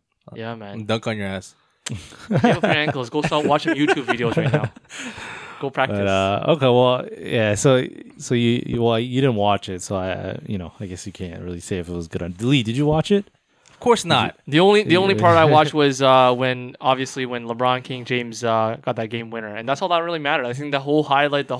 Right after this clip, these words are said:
Speaker 2: didn't
Speaker 1: whole
Speaker 2: even watch
Speaker 1: weekend,
Speaker 2: it live.
Speaker 1: the whole
Speaker 3: <laughs> You
Speaker 1: weekend,
Speaker 3: didn't watch it live, no.
Speaker 1: the highlight of the whole weekend was LeBron hitting that game winner,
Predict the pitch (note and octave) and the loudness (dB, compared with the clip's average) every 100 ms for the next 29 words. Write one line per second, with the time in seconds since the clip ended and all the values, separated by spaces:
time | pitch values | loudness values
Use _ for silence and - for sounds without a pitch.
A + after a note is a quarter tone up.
0 | G3+ G#3+ F3+ F#3 F3 D#3+ D3+ D3 D#3+ G#2+ | 0 2 4 4 4 2 2 2 0 -4
1 | - - - _ D3+ E3+ G3+ G#3 A#2+ E3+ | -8 -20 -20 _ -2 4 6 8 6 6
2 | E3 G3 A3 D3+ C3 A#2+ A2+ G2+ A2 B2 | 6 6 6 4 4 2 -2 -6 -6 -8
3 | G#2 A2 C#3+ E3 F#3 G3+ F3+ D#3 D#3 D#3 | -10 -6 2 4 4 2 0 -4 -4 -4
4 | D3 D3 D#3+ C#3+ C#3 B2+ A#2 - A#2+ A#2 | -4 -4 -6 -4 -4 -4 -6 -12 -10 -6
5 | C3 C3+ C3 C3 B2 A#2 A#2+ B2 B2 D3 | -2 -2 -4 -8 -6 -6 -6 -6 -8 -8
6 | E3 A3 | -10 -12